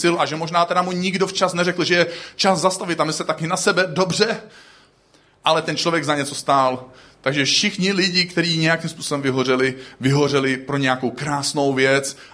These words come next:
a minimálně za to si zaslouží pochvalu a uznání, protože za něco stáli.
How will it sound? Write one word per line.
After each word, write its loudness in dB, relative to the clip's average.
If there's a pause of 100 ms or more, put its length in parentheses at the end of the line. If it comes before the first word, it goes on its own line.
a -2
minimálně 2
za 2
to -4
si -8
zaslouží -2
pochvalu -2 (220)
a -2
uznání, 0
protože -4
za -2
něco 0
stáli. -2